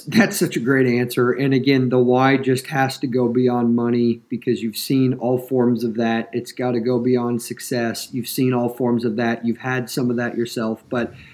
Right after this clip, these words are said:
it's about people and it's about making a difference. And I love that. And that's, again, why we knew we wanted you on the show.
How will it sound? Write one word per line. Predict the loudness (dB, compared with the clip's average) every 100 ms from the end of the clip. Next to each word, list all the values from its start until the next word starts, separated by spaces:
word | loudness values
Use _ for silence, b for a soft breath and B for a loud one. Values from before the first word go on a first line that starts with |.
| B B
it's | -4 0
about | 2 2 0
people | -2 0 2 2
and | 2
it's | 0 -2
about | -2 -2 -4 -4
making | -4 -2 -2 0 -2
a |
difference. | 0 -4 -4 -6 -6 -10
And | -6 -2
I |
love | 0 0 -2
that. | -2 -4
And | -4
that's, | -4 -6 -6
again, | 2 4 4 2 B B B B 4
why | 6
we | 8
knew | 10 8
we | 8
wanted | 6 4 4
you | 4
on | 4
the | 4
show. | 4 6 6 2